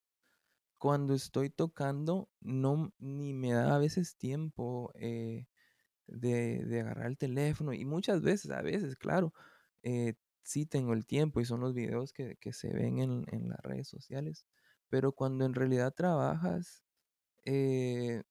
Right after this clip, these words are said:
no, n-, no, no, no enseñas todo, pues, eh, eh, digamos, en, por ejemplo, yo si estoy en, con una banda y estamos hablando, eh, a veces si uno se pone a, en el teléfono, puede perder una oportunidad de networking con la gente que te va al trabajo.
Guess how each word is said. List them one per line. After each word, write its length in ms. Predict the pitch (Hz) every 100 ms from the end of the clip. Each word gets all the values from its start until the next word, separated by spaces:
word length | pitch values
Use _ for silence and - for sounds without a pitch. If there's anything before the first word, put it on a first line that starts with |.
| _ -
no, 380 | 127 127 131 127
n-, 240 | 123 113 - _
no, 460 | - 127 123 131 131
no, 260 | 131 123 -
no 380 | - - 123 127
enseñas 480 | 160 180 196 208 -
todo, 320 | 117 117 127 -
pues, 260 | 123 127
eh, 460 | - - - - - _
eh, 460 | - 113 113 123 - _ _ _ _ _ _ -
digamos, 420 | 127 120 131 147
en, 220 | 143 131 -
por 180 | - 117
ejemplo, 580 | 117 123 127 139 139 131
yo 340 | 117 120 123
si 140 | - 120
estoy 280 | - 113
en, 120 | 113 117
con 160 | 123
una 180 | 123 131
banda 340 | 127 123 123 120
y 40 |
estamos 440 | 117 117 120 131 123 - -
hablando, 460 | 113 117 120 120 113 -
eh, 360 | 110 113 123 - - -
a 120 | 110 113
veces 280 | 120 135
si 80 | 131
uno 140 | 131 135
se 140 | 139
pone 320 | - 123 127
a, 280 | 131 127 131 - _ -
en 160 | 117
el 120 | 117
teléfono, 580 | - 117 156 175 139 135
puede 300 | - 127 123
perder 320 | - 120 123
una 180 | 127 135
oportunidad 540 | 143 - - 123 117 117
de 80 | 123
networking 640 | 139 - 123 120 - 120
con 220 | - 113
la 60 | 117
gente 340 | 113 127 139
que 120 | 135 -
te 140 | -
va 80 | 62
al 120 | -
trabajo. 440 | - - 185 -